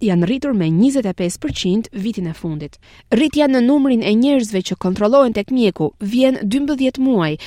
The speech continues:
pasi legjenda e kriketit Shane Warne u nda nga jeta duke psuar një atak fatal në zemër në moshën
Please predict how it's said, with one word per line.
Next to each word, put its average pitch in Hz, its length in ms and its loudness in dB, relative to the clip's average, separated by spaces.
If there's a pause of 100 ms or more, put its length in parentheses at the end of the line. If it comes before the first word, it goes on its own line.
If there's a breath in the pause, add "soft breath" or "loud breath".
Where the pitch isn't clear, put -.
(240 loud breath)
pasi 233 260 0
legjenda 247 480 0
e 233 80 -4
kriketit 180 520 -6
Shane 262 420 -2
Warne 175 340 2 (240 soft breath)
u 190 120 0
nda 240 200 2
nga 285 160 0
jeta 185 440 -2
duke 196 260 -6
psuar 302 420 -4
një 208 160 0
atak 277 320 -8
fatal 233 320 -4
në 285 140 -4
zemër 185 340 -2
në 196 80 -2
moshën 175 400 -4